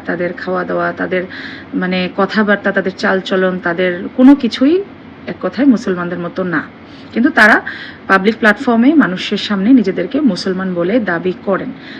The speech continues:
হ্যাঁ, তো মুসলমান হওয়ার প্রথম যে শর্তগুলো, সেগুলো কি, সেগুলো তো আমরা সবাই জানি, আমার নতুন করে এলাবোরেট করার কিছুই নেই।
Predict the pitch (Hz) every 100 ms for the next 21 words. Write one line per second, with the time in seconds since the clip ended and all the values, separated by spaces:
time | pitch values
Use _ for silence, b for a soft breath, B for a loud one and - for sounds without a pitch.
0 | B 185 156 - 190 185 208 254 247 269
1 | 262 262 262 254 254 247 - 285 277 247
2 | 240 208 - - 196 185 196 208 196 208
3 | - 185 180 B B B 214 202 202 214
4 | 214 - 202 202 214 190 180 185 185 185
5 | 202 196 190 190 214 196 185 185 - 180
6 | 175 180 - 214 208 180 202